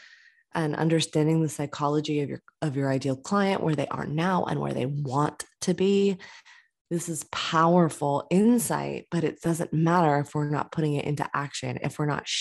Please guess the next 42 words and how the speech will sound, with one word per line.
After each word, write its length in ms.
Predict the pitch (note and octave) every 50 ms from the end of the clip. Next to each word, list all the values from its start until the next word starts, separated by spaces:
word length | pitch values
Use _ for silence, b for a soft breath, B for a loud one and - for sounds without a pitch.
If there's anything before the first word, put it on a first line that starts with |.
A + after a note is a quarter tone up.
| - - _ _ _ _ _ -
sharing 320 | D3 D3 D3 C#3+ C#3 C3+ -
the 180 | - C3 C#3+ C#3
message 600 | C3+ B2+ B2+ C#3 - - C3+ - - - - - -
and 140 | C#3 C3+ C3+
we 160 | C#3 C#3 - -
are 120 | C#3 C#3
not 260 | C#3 C3+ B2+ B2+ - B B B B B B B B B B
sharing 680 | - - - - - D#3+ D#3+ D#3+ D3+ C#3+ C3 B2+ C3 - -
our 140 | C3+ C3+
gifts 560 | B2 A#2+ - D#3 D#3 B2+ A#2 C#3 - - - - -
and 140 | D3 C#3+ C3
the 100 | - - _ -
opportunity 960 | E3 D#3+ D#3 - - C#3 C#3+ - - - - F#3+ F3+ E3 D#3 C#3 D3 C3+ C3
to 140 | - - C#3+
continue 640 | - - C#3 C3+ - - - F#3+ E3+ D#3 D3+ C#3+ C3
to 140 | - C3+ B2+
work 340 | B2+ A#2+ C3+ C#3+ C3+ -
with 220 | - B2+ B2+ - -
us. 460 | - - - - - - - - - _ _ _ _ _ _ _ _ _ _ _ _ _ b b b b b b b b b b b b _ _ _
And 260 | D#3+ E3 E3 D#3+ D#3
so, 720 | - - - E3+ D#3+ D#3 D3 D3 D3 C#3+ C#3 C#3 C3+ - - _ _ _ _ _ _ -
and 180 | D#3+ E3 D#3+ -
I 140 | D3 D#3 D3+
wrote 240 | D3+ D#3+ D#3 D3+
this 320 | - D#3+ D3 - - - - -
on 380 | - C#3+ C#3 C3+ C#3 C#3 C#3 - -
a 440 | D3+ D#3 C#3+ - B2 B2 - - - -
post 540 | - - - B3 B3+ A3 E3+ D3 - - -
a 60 | B2+
while 320 | C#3 C#3+ C#3 C#3+ D3+ D#3
ago 240 | D3+ C3+ C3 B2 A#2+
where 140 | A#2+ B2 B2
I 120 | C3 C3
said, 500 | B2+ - - F#3+ G3+ F3+ D3+ C#3+ C#3 C3
then 160 | - D3 C#3+
you 100 | C#3+ C#3+
don't, 460 | C3 - D#3+ D3+ D3+ D3+ D3+ - - D3+
you 60 | D3
know, 160 | C#3+ C3 C3+
otherwise 540 | - - D3 D#3 D#3 C#3+ D3+ D3 D3 C3+ C3+
we 120 | D3 C#3+
have 380 | C3 A#2+ D3 C#3+ C#3+ C3+ B2+